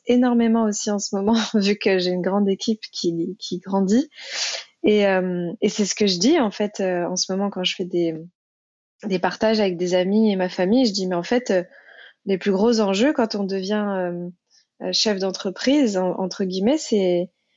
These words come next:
c'est en fait, euh, de, que, que tout se passe bien, qu'il y ait de l'harmonie, que chacun se sente à sa place, que ça, chacun se sente entendu, qu'on ait la capacité de communiquer et, euh, et on, on pense que c'est l'aspect, euh,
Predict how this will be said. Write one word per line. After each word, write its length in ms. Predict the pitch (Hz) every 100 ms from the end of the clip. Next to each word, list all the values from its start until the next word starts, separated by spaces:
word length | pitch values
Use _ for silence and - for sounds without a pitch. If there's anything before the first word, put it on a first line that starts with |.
| _
c'est 200 | - 202
en 80 | 185
fait, 300 | 180 240 220
euh, 200 | 202 190
de, 220 | 185 180
que, 200 | 180 190
que 140 | 180 196
tout 160 | -
se 100 | 214
passe 280 | - 180 175
bien, 500 | 180 226 277 277 277
qu'il 160 | - 208
y 40 |
ait 60 | 185
de 40 |
l'harmonie, 720 | 185 190 190 185 240 262 254
que 100 | 247
chacun 300 | 208 185 190
se 120 | 185
sente 280 | 185 202 185
à 80 | 180
sa 160 | 180 180
place, 420 | 226 233 226 -
que 100 | 196
ça, 180 | - 185
chacun 440 | 196 - 185 190
se 140 | 185
sente 260 | 185 202 190 - - - - - -
entendu, 760 | 202 208 214 214 220 247 247
qu'on 160 | 247 208
ait 80 | 185
la 120 | 180
capacité 600 | 180 185 185 - - 214
de 140 | 185
communiquer 1000 | 185 226 208 202 196 196 - 240 240 233 -
et, 220 | 190 185
euh, 260 | 185 180 180 - - - -
et 100 | 196
on, 140 | 202 -
on 120 | 202
pense 320 | 240 254 269
que 120 | -
c'est 160 | 208 220
l'aspect, 640 | 196 196 - - 240 240
euh, 500 | 214 190 190 185 180